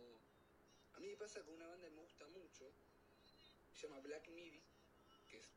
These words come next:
parte de esta nueva oleada, que hay cosas que hacen que realmente no me gustan, porque mixean entre punk, entre electro, o sea, rock electrónico, em,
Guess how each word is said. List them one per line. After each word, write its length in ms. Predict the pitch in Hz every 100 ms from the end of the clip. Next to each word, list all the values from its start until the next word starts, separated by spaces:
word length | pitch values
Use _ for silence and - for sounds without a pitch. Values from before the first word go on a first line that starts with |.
| -
parte 280 | - - 247
de 80 | 254
esta 220 | - 226
nueva 580 | 240 262 254 120 226 226 - - - - -
oleada, 480 | 127 151 175 147 156 - - - - - - - - - -
que 460 | - 277 269 269 262
hay 140 | 262 262
cosas 680 | - 285 - 262 214 - - - - - - - - -
que 100 | 160
hacen 300 | - - 127
que 220 | 127 113 - - -
realmente 560 | 214 262 196 240 240 -
no 60 | 277
me 80 |
gustan, 320 | - 330 - - - - -
porque 220 | 247 262
mixean 600 | 254 269 - 262 294 147
entre 260 | 233 226 - -
punk, 400 | 170 160 147 139 - - - - -
entre 580 | 113 113 107 110 101 95 - 113
electro, 580 | 139 156 - - 127 131 - - - - -
o 80 | -
sea, 120 | - - -
rock 200 | - 135
electrónico, 720 | 135 127 - 151 147 143 156 208 - - - - - - - - - - -
em, 420 | 117 113 110